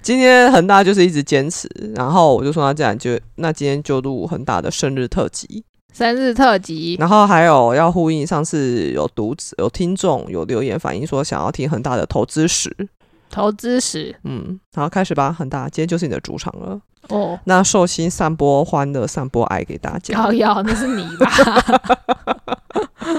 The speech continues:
Speaker 2: <laughs> 每天都在问我说，“跟你开-，在一起有没有开心？”所以你要讲一下开心的事啊。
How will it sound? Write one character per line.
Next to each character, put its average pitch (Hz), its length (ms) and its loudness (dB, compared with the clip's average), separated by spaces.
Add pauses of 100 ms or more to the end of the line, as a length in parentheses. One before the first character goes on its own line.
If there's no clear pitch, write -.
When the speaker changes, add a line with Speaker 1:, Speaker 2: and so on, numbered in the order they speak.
(760)
Speaker 2:
<laughs> - 0 -
每 196 220 -2
天 247 200 2
都 240 120 2
在 240 180 4
问 247 100 4
我 233 80 2
说 240 140 2
，“跟 233 180 0
你 190 60 -4
开-， 202 180 -4
在 226 180 0
一 226 40 0
起 208 140 -6
有 175 40 -6
没 170 60 -8
有 170 60 -10
开 180 240 -2
心？” 180 260 -6
所 214 140 -4
以 214 40 -4
你 190 80 -6
要 185 200 -4
讲 156 240 -6
一 202 40 -6
下 208 120 -4
开 202 200 -2
心 196 120 -6
的 175 120 -6
事 175 220 -10
啊。 170 240 -10